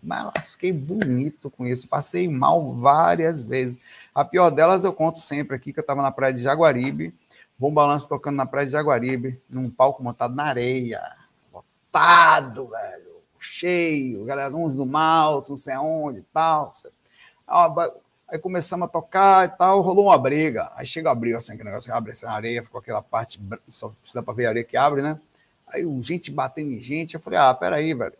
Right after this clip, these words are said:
jogar energia pra acalmar." <laughs> Tocando, né?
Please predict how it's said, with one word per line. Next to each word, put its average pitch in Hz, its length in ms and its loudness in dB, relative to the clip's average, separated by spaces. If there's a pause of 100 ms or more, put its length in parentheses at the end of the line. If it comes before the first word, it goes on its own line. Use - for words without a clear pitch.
(140)
jogar 143 220 -6
energia 131 340 -6
pra 127 120 -6
acalmar." 120 340 -6
<laughs> - 220 -12 (2750)
Tocando, 170 440 2
né? 175 300 2